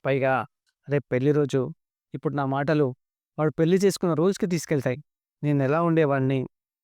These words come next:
ఈ మధ్యకాలంలో వచ్చిన మార్పులేంటి? మా నాన్న చెప్పినప్పుడు నేను ఎందుకు వినలేదు? అసలు తన భార్యని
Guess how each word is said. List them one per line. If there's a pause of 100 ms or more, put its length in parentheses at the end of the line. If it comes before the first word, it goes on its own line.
ఈ
మధ్యకాలంలో
వచ్చిన
మార్పులేంటి? (520)
మా
నాన్న
చెప్పినప్పుడు
నేను
ఎందుకు
వినలేదు? (640)
అసలు (640)
తన
భార్యని